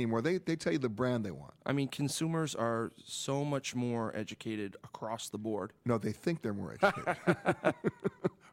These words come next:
Speaker 1: Right?
Speaker 2: Uh, yeah.
Speaker 1: 'Cause sometimes,
Speaker 2: <laughs>
Speaker 1: no, because sometimes you have to educate them.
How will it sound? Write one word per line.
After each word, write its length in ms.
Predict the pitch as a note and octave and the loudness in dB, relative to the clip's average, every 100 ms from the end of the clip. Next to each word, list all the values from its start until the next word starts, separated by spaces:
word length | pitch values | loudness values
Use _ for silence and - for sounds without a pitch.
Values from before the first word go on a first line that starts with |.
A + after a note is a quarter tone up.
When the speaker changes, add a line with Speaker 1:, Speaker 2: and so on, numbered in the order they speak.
| - | 0
Speaker 1:
Right? 340 | A#2 C3 F#3+ - - - | 2 4 2 -2 -20 -4
Speaker 2:
Uh, 40 | |
yeah. 260 | B2+ C#3 D3+ | 0 2 4
Speaker 1:
'Cause 120 | F#3+ | 4
sometimes, 360 | A3 A3+ A3+ G3 A#3+ | 4 4 4 4 4
Speaker 2:
<laughs> 140 | - - | 2 4
Speaker 1:
no, 140 | C4 | 4
because 240 | A#3+ F3+ - | 6 2 4
sometimes 360 | G#3+ G3+ F#3 | 4 4 4
you 60 | F#3+ | 4
have 100 | F3+ | 2
to 100 | F3 | 2
educate 440 | E3+ D#3+ - C#3 | 2 2 0 0
them. 320 | - B3 E4 | 2 0 -2